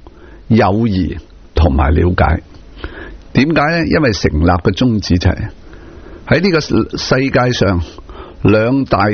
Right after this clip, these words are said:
最重要嘅民主國家，佢哋嘅政治同埋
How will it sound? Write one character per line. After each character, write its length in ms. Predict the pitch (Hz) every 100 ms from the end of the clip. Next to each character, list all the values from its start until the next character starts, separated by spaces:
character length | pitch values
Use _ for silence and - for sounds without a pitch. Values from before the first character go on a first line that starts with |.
| 98
最 360 | - 120 120
重 380 | 110 - 107 107
要 160 | 107 113
嘅 180 | 104 107
民 440 | 92 67 67 78
主 280 | - 95 123
國 220 | - 92
家， 280 | - 104 90 - - - - - -
佢 160 | - 120
哋 120 | 120
嘅 120 | 110 120
政 420 | - 113 110 110
治 320 | - 85 80 - -
同 180 | - 78
埋 180 | 80